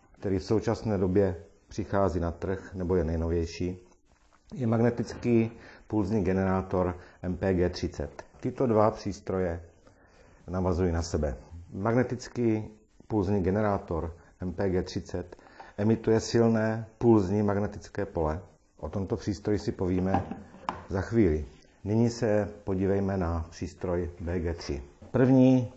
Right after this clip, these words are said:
funkce je B G. Je to funkce, která vytváří jemné mikroproudy.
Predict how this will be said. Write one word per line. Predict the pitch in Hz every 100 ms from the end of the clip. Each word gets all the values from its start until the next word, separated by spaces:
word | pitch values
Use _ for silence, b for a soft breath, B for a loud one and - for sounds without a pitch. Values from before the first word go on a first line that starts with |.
| -
funkce | - 117 113 - 107
je | 95
B | 87 85
G. | 80 78 69 67 - - B B
Je | -
to | -
funkce, | 95 110 117 131
která | 104 110 104
vytváří | 95 95 101 101 101
jemné | 90 95 98
mikroproudy. | 82 82 90 80 80 78 78 71